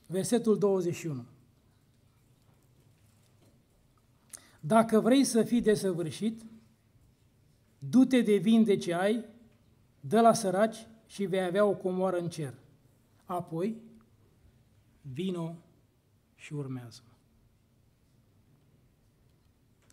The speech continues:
Înainte de a ne ocupa de răspunsul Domnului Hristos la această întrebare pusă de acest tânăr, doresc să spun că întrebarea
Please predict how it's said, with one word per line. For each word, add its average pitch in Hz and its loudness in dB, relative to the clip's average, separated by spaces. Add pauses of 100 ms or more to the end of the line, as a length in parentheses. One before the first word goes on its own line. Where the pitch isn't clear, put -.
(580)
Înainte 240 -2
de 190 -2
a 185 -2 (1600)
ne 170 -8
ocupa 170 -4
de 165 -4
răspunsul 156 -8
Domnului 156 -6
Hristos 156 -8
la 151 -6
această 147 -8
întrebare 143 -8
pusă 147 -12
de 139 -6
acest 135 -10
tânăr, 143 -8 (840)
doresc 180 -4
să - -6
spun - -4
că - -6
întrebarea 170 -4